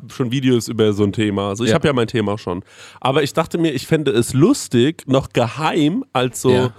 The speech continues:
Speaker 1: also ich, ich hätte es einfach lustig gefunden, wenn Leute von mir ein Profil entdecken, wo sie so sind,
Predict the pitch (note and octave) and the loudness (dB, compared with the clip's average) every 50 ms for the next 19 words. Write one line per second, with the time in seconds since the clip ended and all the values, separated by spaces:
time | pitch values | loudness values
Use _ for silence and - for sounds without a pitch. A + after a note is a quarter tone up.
0 | - _ _ _ _ _ _ - C#3+ D3 D#3 - D#3+ F#3 - D#3+ - - F#3 E3 | -16 _ _ _ _ _ _ -2 -2 -2 0 -2 -4 -2 -2 -2 0 0 0 0
1 | F#3+ - E3+ C#3+ D#3 F#3+ - - F3 - - - D#3 D3+ C#3 C#3 C3 A#2+ B2 C3+ | 0 0 0 2 2 0 0 -2 -4 -4 0 2 2 2 2 2 2 4 4 4
2 | D3+ F3+ E3 F#3 D#3 - D#3+ C#3 C#3 D3 C#3+ B2+ - - - - C#3 D#3+ F#3 G#3 | 4 2 2 0 0 0 0 2 2 2 0 0 -2 -4 -4 -2 -2 -2 -2 -2
3 | G3+ G#3+ G3 F#3+ - - - D#4+ E4 - - - - - - _ - C3 C#3+ D3+ | -2 -4 -4 -6 -6 -6 -8 -8 -8 -10 -12 -20 -20 -20 -20 _ -2 0 0 0
4 | D3+ D3+ C#3+ C#3 C#3 C3+ - - E3+ D#3 C#3+ | 0 -2 -4 -4 -4 -2 -2 -2 -2 -4 -6